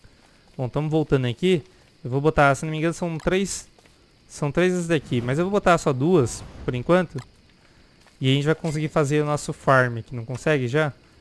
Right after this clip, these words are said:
O que que vai faltar? Putz, falta um, um, um desses grass aqui. Pera aí que a gente vai achar aqui por perto, eu sei que tem.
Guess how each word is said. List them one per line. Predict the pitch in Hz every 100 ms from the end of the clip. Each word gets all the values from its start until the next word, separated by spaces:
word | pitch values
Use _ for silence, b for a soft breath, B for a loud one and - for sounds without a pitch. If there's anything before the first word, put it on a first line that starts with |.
| -
O |
que | -
que | 175
vai | 180
faltar? | - 147 127
Putz, | 190 190 -
falta | 156 160 170
um, | 156 147
um, | 143 156 156 143 139 139 139
um | 139
desses | 143 - 135
grass | 123 120 117 -
aqui. | - 127 - b b b b -
Pera | 123
aí | 120
que |
a | 143
gente | 135
vai | 139
achar | - 147
aqui | -
por | 160 170
perto, | 165 156
eu |
sei | 170 175
que | 185
tem. | 151 113